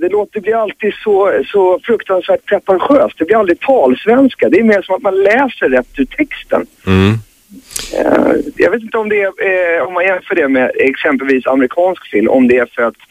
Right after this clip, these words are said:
Speaker 1: för att, eh, engelska är inte mitt modersmål, jag har svårare att se det, eller om det är för att vi har mycket teaterskådisar i Sverige som, som även gör film. Jag vet inte, vad tror du?
Speaker 2: Ehm, jag brukar faktiskt säga att, eh,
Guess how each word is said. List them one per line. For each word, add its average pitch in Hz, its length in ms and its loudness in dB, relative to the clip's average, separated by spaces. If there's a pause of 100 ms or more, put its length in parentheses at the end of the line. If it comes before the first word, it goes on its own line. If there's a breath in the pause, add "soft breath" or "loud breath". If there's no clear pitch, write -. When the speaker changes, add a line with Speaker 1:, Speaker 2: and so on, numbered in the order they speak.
(500 loud breath)
Speaker 1:
för 147 80 4
att, 135 260 0
eh, 135 100 4
engelska 151 520 0
är 151 40 0
inte 135 200 0
mitt 135 180 2
modersmål, 139 640 0
jag 127 80 2
har 127 100 0
svårare 127 460 2
att 120 60 0 (100)
se 202 260 2
det, 185 180 4
eller 139 480 4
om 131 200 4
det 127 160 0 (100)
är 120 120 0 (100)
för 127 60 -2
att 113 200 0
vi 117 120 2
har 113 360 2 (300 loud breath)
mycket 135 320 -2
teaterskådisar 135 800 0
i 110 40 -2
Sverige 95 360 2
som, 95 240 -6
som 104 240 -8 (100)
även 104 280 2
gör 101 140 2
film. - 380 -2
Jag 139 80 2
vet 143 140 -4
inte, - 160 -20
vad 160 140 0
tror 170 100 -2
du? 131 160 -2 (800 loud breath)
Speaker 2:
Ehm, 98 640 -2 (260)
jag 110 160 -4
brukar 131 220 -2
faktiskt 139 220 -2
säga 123 180 0
att, - 320 -10 (200)
eh, 92 240 -10